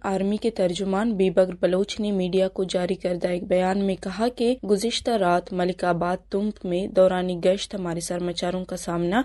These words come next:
काबिज पाकिस्तानी फोर्सेस से हुआ, जहां एक तवील झड़प में फोर्सेस के मुतादिद अहलकार हलाक कर दिए गए, जबकि झड़प में तंजीम के नौजवान साथी आबिद वलदे उर्फ शाही बलोच वतन की दिफा में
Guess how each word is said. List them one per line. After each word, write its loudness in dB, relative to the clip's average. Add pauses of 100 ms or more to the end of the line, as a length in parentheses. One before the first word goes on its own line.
काबिज 2
पाकिस्तानी -4
फोर्सेस -4
से 0
हुआ, 0
जहां 0
एक 0
तवील 2
झड़प 0
में -2 (120)
फोर्सेस -2
के -2
मुतादिद -2
अहलकार -2
हलाक -2
कर -4
दिए 0
गए, 0 (140)
जबकि 2
झड़प 2
में -2 (120)
तंजीम 2
के 0
नौजवान 0
साथी -2 (120)
आबिद 0
वलदे 2 (120)
उर्फ -4
शाही -2
बलोच 0
वतन 2
की -4
दिफा -2
में -4